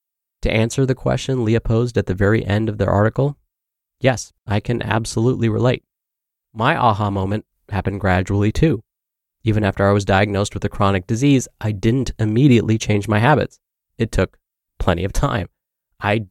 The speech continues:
dabbled in exercise. I dabbled in cooking my own foods at home, but I didn't really fully make the commitment until sometime later. I'm actually trying to think of when the exact moment happened. It may have been about twenty years ago.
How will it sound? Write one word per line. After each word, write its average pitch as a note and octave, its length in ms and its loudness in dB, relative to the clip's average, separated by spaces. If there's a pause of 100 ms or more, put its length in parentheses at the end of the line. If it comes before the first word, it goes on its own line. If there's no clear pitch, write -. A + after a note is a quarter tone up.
(180)
dabbled F3 420 0
in F#2 120 -6
exercise. - 680 -10
I G#2+ 180 -4
dabbled B2 600 0
in A#2 160 -4
cooking A#2 360 -2
my A2 140 0
own G#2 180 0
foods G2+ 300 -2
at - 140 -2
home, D3 320 0 (520)
but - 100 -2
I - 60 4
didn't F#3 160 0
really D#3 200 2
fully E3 360 0
make A2+ 220 0
the - 80 -2
commitment C3+ 480 0 (240)
until A#2+ 240 -2
sometime F#2+ 500 -2
later. A#2+ 360 2 (760)
I'm C#3 120 -2
actually C4 220 0
trying E3+ 240 0
to C#3 80 0
think B2+ 280 0
of G#2 80 -4
when A2 120 -2
the A2+ 80 0
exact G#2 400 -2
moment G2 320 -6
happened. - 420 -4 (760)
It B2+ 140 -4
may F3 140 2
have A3 160 0
been D#3 140 2
about A#2+ 220 2
twenty A#2+ 280 0
years G2 260 0
ago. E2+ 300 -6